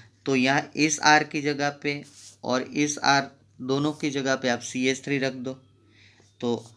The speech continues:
आपको मिलेगी product propane to all, ठीक है। यहाँ पे भी सी एच थ्री रख दो, कोई problem नहीं है। कोई भी alkyl group ले सकते हो, लेकिन समझने के लिए अब सी एच थ्री, सी एच थ्री रख दो, एक एग्जांपल दो, ठीक है। मैं यहाँ दोबारा नहीं लिख रहा हूँ,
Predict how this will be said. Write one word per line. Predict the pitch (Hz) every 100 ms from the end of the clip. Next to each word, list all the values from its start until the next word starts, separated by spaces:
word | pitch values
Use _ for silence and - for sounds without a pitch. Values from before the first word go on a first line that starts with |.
| -
आपको | 120 123 -
मिलेगी | 135 123 123 113 123
product | - 117 117 127 - -
propane | 131 127 - 135 135 139 139 -
to | 143 139 -
all, | 110 107 101 - _ _ _ -
ठीक | 143 135
है। | 110 - - - _ 110
यहाँ | 113 123 135
पे | 143
भी | 139 143
सी | 143 147 143
एच | 147
थ्री | 165 160
रख | 156
दो, | 151 151
कोई | 143 139
problem | 131 131 127 131
नहीं | 127 117
है। | 110 - -
कोई | 165
भी | 175 202
alkyl | 185 180 185
group | 165 165 151
ले | 143
सकते | 139 123 -
हो, |
लेकिन | 123 147
समझने | 143 151 160 165 165
के | -
लिए | 165 160
अब | 160 151
सी | - 147 147
एच | 151
थ्री, | 151 151
सी | 143 139
एच | 135
थ्री | 143 131
रख | 120 -
दो, | 123 - _ _ _ 139
एक | 139
एग्जांपल | 147 160 190 185 165 127
दो, | 107 - _ _ _ _ -
ठीक | 135
है। | 160
मैं | 160
यहाँ | 143
दोबारा | 143 143 156 156
नहीं | 156 143
लिख | 117 -
रहा | 107
हूँ, | 110 113